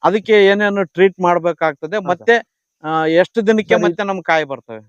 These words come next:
Speaker 2: ಹಾ, ಸರ್, ಇದು ಇವಾಗ ಪೂರ್ತಿ ಎಲ್ಲಾನು ಕಾಯಿ ಕೊಯ್ಲು ಆದ್ಮೇಲೆ
Speaker 1: ಹ್ಮ್.
Speaker 2: ಇದಕ್ಕೆ ರೆಸ್ಟ್ ಕೊಟ್ಬಿಡ್ತೀವಿ ಗಿಡಕ್ಕೆ.
Speaker 1: ಹ್ಮ್.
Speaker 2: So ಅವಾಗ ನಾವೇನ್ ಮಾಡ್ತೀವಿ, ಈ ತರ ಒಣಗಿರೋ ಕೊಂಬೆಗಳನ್ನೆಲ್ಲ ಕಟ್ ಮಾಡಿ ತೆಗ್ದ್ಬಿಡ್ತೀವಿ.
Speaker 1: ಹ್ಮ್.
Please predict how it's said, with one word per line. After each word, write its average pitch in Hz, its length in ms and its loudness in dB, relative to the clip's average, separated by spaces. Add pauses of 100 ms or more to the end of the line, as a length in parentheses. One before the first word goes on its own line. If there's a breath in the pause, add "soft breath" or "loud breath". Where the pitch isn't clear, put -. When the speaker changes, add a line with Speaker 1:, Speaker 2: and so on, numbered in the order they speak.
(180)
Speaker 2:
ಹಾ, 175 100 -8
ಸರ್, 131 180 -10
ಇದು 202 400 2
ಇವಾಗ 175 280 2
ಪೂರ್ತಿ 196 520 0
ಎಲ್ಲಾನು 185 520 2
ಕಾಯಿ 160 280 0
ಕೊಯ್ಲು 160 340 -6
ಆದ್ಮೇಲೆ 147 520 -8
Speaker 1:
ಹ್ಮ್. 139 220 -8
Speaker 2:
ಇದಕ್ಕೆ 147 200 -2
ರೆಸ್ಟ್ 139 260 -4
ಕೊಟ್ಬಿಡ್ತೀವಿ 123 480 -14
ಗಿಡಕ್ಕೆ. 113 380 -4
Speaker 1:
ಹ್ಮ್. 104 100 -8 (540)
Speaker 2:
So 135 80 4
ಅವಾಗ 156 280 2
ನಾವೇನ್ 156 340 -6
ಮಾಡ್ತೀವಿ, 143 320 -6
ಈ - 20 -4
ತರ 135 140 -2
ಒಣಗಿರೋ 143 420 2
ಕೊಂಬೆಗಳನ್ನೆಲ್ಲ 131 580 -2
ಕಟ್ 123 280 -8
ಮಾಡಿ 123 160 -14
ತೆಗ್ದ್ಬಿಡ್ತೀವಿ. 107 540 -20
Speaker 1:
ಹ್ಮ್. 120 380 -6